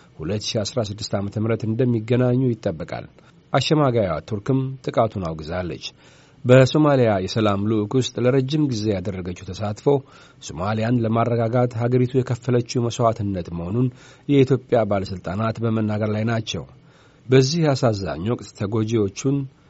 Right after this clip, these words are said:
ቤተሰቦቻቸውን እንዲሁም የሶማሊያን ህዝብ በጸሎት እናስባለን ሲሉ አክለዋል።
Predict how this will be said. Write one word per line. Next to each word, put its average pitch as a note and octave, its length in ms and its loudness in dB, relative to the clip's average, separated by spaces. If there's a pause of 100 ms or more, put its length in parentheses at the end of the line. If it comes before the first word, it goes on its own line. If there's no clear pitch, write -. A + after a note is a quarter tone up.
(240)
ቤተሰቦቻቸውን A2+ 880 -2
እንዲሁም B2+ 420 2 (120)
የሶማሊያን B2 600 0
ህዝብ B2+ 240 0 (460)
በጸሎት C3 500 4
እናስባለን D#2+ 800 -4
ሲሉ - 220 -8
አክለዋል። G2 480 0